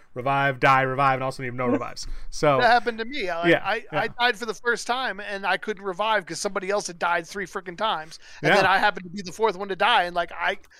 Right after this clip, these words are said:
Speaker 2: now I
Speaker 1: Yeah.
Speaker 2: can't get up? Like, what the hell?
Speaker 1: Yeah. And I think, and I think once again, it's the power of playing with, like, people you know, because then you could strategize revives even, 'cause we've done that one time when, like, Ichino was playing a boss, one of us died, and there was only one revive left, or I think both of us died,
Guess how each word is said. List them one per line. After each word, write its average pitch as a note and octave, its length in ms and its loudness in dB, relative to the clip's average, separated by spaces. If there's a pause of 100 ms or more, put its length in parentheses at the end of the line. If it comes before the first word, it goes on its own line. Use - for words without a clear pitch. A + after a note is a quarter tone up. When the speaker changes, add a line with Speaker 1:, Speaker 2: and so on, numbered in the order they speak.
(160)
Speaker 2:
now G3 160 4
I F#3 100 6
Speaker 1:
Yeah. G#3+ 100 4
Speaker 2:
can't C#4+ 200 0
get C#4+ 120 -4
up? E4 260 4
Like, F#3+ 140 -4
what B3 140 -2
the C#4+ 80 -4
hell? C#4+ 160 6
Speaker 1:
Yeah. - 160 0 (480)
And F3+ 80 6
I F3+ 40 6
think, C4 180 2 (320)
and F3+ 100 4
I G3 40 8
think A3 200 4
once F#3+ 160 2
again, G3+ 120 2
it's D3+ 100 -2
the - 60 -14
power D#3 240 10
of C#3 200 0
playing D3 260 2
with, C3 100 -2
like, B2+ 180 -4
people B2+ 280 -8
you A#2+ 140 -8
know, A#2+ 240 -6
because A#2 200 -10
then B2 100 -8
you A#2 60 -10
could A2+ 140 -12
strategize D3 580 4
revives C#3 380 0
even, C3+ 240 -4
'cause C3+ 120 -6
we've G3+ 140 -2
done F#3 180 0
that C3+ 220 0
one C3+ 160 -2
time C3+ 240 -2
when, B2 120 -8
like, A#2+ 160 -8
Ichino C3+ 380 -8
was A#2 100 -14
playing B2+ 200 -8
a A#2 40 -10
boss, A#2 260 -4
one C3+ 100 -4
of C3 60 -2
us A#2+ 100 -8
died, C3 220 4
and A#2+ 80 -6
there A#2 60 -8
was A#2 100 -10
only B2 160 -6
one A#2+ 160 -6
revive A#2 340 -6
left, A2+ 220 -8
or B2 60 -6
I C3+ 40 -4
think C#3+ 140 -8
both C3 180 -6
of B2+ 60 -10
us B2 100 -8
died, A#2 300 -8